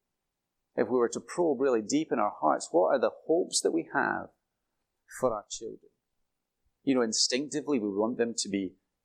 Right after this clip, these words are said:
good citizens. We want them to be successful. We want them to be healthy and to be happy, of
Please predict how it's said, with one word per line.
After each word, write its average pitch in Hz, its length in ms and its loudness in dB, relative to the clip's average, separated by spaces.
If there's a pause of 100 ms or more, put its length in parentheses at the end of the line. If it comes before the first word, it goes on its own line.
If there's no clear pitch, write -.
good 120 160 2
citizens. 117 680 -6
We - 140 -16
want 95 200 -8
them 113 180 -2
to 117 100 -2
be 113 300 -2 (380)
successful. 123 800 0
We 110 120 0
want 104 200 0
them 127 180 0
to 135 100 -2
be 139 220 -2
healthy 120 600 -4
and 117 140 -2
to 135 80 2
be 135 200 -8
happy, 98 440 -4
of - 80 -16